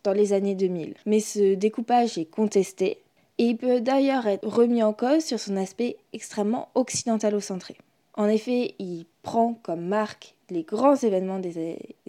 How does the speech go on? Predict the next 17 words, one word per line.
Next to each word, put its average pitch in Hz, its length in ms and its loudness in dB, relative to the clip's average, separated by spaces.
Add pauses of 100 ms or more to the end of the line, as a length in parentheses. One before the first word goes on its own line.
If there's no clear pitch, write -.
(120)
États-Unis 190 680 -2 (220)
et 220 80 4
de 185 120 -2
l'Europe, 170 420 -2 (520)
mais 214 180 6
nie 294 340 4 (140)
un 214 160 0
peu 240 340 2 (160)
les 202 220 2
avancées 269 400 4
et 214 160 10
évolutions 208 560 2
dans 202 180 2
d'autres 214 340 2
parties 202 300 -4
du 180 140 -4
monde. 170 180 -8